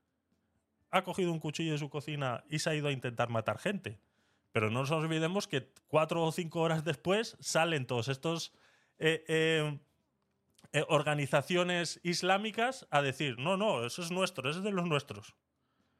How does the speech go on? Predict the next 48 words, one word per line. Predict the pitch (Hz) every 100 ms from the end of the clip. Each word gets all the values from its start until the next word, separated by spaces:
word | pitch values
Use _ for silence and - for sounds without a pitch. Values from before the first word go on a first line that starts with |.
| _ _ _
Ese | 175 214
es | 240
de | 226
los | 208
nuestros". | 180 123 113 98 - _ _ _ _ _ - - - - _ _ _ -
<laughs> | 117 - -
¿Hola? | - 139 - _ _ _ _ _ _ _ _ _
Me | 131
explico | 180 165 143 120
lo | 120
que | 120
quiero | 113 107
decir, | 104 110
¿no? | 123
Entonces, | 202 180 175 226 226 - - - - _ _ _ _ _ _
es | 190
que | -
esa | 262 277 247
ra-, | 262
no, | 220 254 262 -
es | 202 -
que | 262
se | 240 220
le |
ha | 233
cruzado | 233 240 233
el |
cable, | 196 226 185
es | 185
que... | - 233 - _ _ _ _ _
No | - 147
nos | 185 202
olvidemos | 190 190 220
que | 233 165
también | 143 175
lo | 180 135
primero | 131 147 180
que | 175
se | 180
le | 185
hizo | 185
a |
esta | 170 180
persona | 170 165 190 165
cuando | 156 151
se | 143 151
la | 147 143 143 135
detuvo | 143 147 208 226 277 277